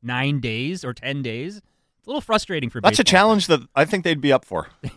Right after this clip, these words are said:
Speaker 2: Uh,
Speaker 1: Think they could do it?
Speaker 2: you know, the, the other thing, but, but in some ways it makes it easier that y-, you get another chance every day. And I, and I know it seems relentless, but I compare it to,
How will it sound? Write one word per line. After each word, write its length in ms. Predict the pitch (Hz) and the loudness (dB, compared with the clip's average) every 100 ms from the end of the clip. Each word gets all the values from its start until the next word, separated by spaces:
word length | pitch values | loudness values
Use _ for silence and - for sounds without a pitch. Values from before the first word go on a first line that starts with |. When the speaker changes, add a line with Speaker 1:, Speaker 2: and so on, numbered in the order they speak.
| - 170 - 180 _ 175 175 _ 170 _ _ _ - | -14 -16 -14 -18 _ -18 -18 _ -20 _ _ _ 0
Speaker 2:
Uh, 360 | 123 123 123 123 | 6 8 6 4
Speaker 1:
Think 120 | 170 | -4
they 80 | 180 | -12
could 140 | 156 | -12
do 140 | 165 240 | -10 -12
it? 120 | - _ _ - | -14 _ _ -4
Speaker 2:
you 120 | 170 | 0
know, 220 | 208 208 | 4 4
the, 240 | 165 165 175 | 4 2 0
the 280 | 160 165 175 | 0 4 6
other 160 | 233 | 6
thing, 200 | 170 165 - | 2 0 -2
but, 280 | 147 160 - - | -2 -2 -2 -10
but 160 | 131 165 | -2 0
in 80 | 160 | 0
some 200 | - 196 | 0 0
ways 180 | 190 160 | 0 0
it 100 | 139 | 0
makes 240 | 143 - | -2 -2
it 60 | 117 | -2
easier 400 | 113 127 80 - _ _ _ _ _ _ _ | 0 -2 -4 -12 _ _ _ _ _ _ _
that 160 | 120 120 120 | -8 -8 -8
y-, 120 | 123 | -14
you 180 | 123 113 | -10 -6
get 160 | 113 131 | 0 0
another 260 | 120 120 110 | 2 0 -2
chance 540 | - 120 85 - - _ _ _ - | -2 -6 -8 -20 -20 _ _ _ -6
every 260 | 110 107 | -4 0
day. 260 | 113 107 95 | 2 2 2
And 100 | 101 | 0
I, 100 | 104 | -2
and 160 | 117 117 | -2 0
I 60 | 117 | 2
know 200 | 123 131 | 4 2
it 120 | - | 0
seems 360 | - 123 117 | -4 -2 -2
relentless, 640 | 92 104 107 104 98 90 - | -2 0 2 0 -4 -6 -6
but 380 | 98 101 95 - _ _ _ _ - | -2 0 0 -4 _ _ _ _ -4
I 180 | 107 110 | 0 0
compare 460 | 117 98 104 104 | -2 -2 0 2
it 100 | 101 | 0
to, 580 | - 107 98 95 92 95 | -4 -2 0 0 -2 -6